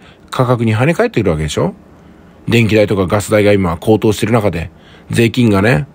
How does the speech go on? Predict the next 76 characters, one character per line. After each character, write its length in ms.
ど 160
ん 20
ど 100
ん 40
上 100
が 140
っ 20
て 140
い 80
く 60
と 120
言 140
わ 80
れ 40
て 60
る 80
中 220
で、 160
こ 160
ん 100
な 100
こ 100
と 120
す 160
る 80
な 140
よ 180
と 80
思 80
い 20
ま 120
す 60
け 60
ど 80
も 80
ね。 240
皆 160
さ 120
ん 100
ど 80
う 60
い 20
う 20
ふ 60
う 40
に 60
お 80
感 160
じ 80
で 100
す 80
か？ 200
私 240
は 60
も 120
う 40
徹 100
底 220
的 100
に 80
ね、 200
こ 120
の 280
被 200
害 220
を 180
も 160
た 80
ら 120
し 60
た 120
と 80
言 100
わ 80
れ 100
る 280